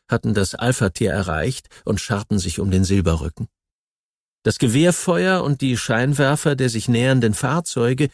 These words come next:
hielten die Hybride bislang noch zurück.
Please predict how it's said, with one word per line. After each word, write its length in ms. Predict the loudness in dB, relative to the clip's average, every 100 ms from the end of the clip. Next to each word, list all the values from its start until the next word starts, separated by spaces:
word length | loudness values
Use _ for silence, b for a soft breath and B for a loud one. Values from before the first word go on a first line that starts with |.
| b
hielten 300 | 0 0 2
die 140 | 2 2
Hybride 480 | 2 2 0 2 0
bislang 540 | 0 -2 0 0 2
noch 160 | 0 -2
zurück. 460 | -2 2 2 2